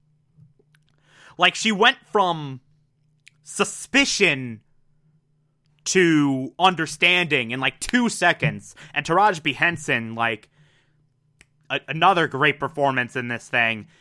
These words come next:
uh, showed off that switch so, so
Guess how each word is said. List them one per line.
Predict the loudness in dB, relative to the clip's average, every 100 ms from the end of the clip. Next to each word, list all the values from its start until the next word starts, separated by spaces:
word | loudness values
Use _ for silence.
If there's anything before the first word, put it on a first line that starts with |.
| -20 _ -8
uh, | -2 -2 -2
showed | -4 2 4
off | 4 2 2
that | 0
switch | -2 -2 -2 -2
so, | -10 -2 0 0
so | -4 0 2 4 2 -2 -8